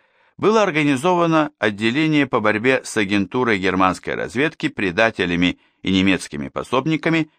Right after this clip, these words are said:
на территории, освобожденной Красной Армией от немецких захватчиков. Обращает на себя внимание тот факт, что в начале войны не было детальных конкретных указаний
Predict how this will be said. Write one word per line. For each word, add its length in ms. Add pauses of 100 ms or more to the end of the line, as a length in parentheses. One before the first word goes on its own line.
(360)
на 100
территории, 640
освобожденной 960
Красной 440
Армией 520 (260)
от 180
немецких 500
захватчиков. 720 (1080)
Обращает 580
на 80
себя 260
внимание 600
тот 300
факт, 420 (560)
что 280
в 80
начале 500
войны 380
не 260
было 340
детальных 760
конкретных 640
указаний 720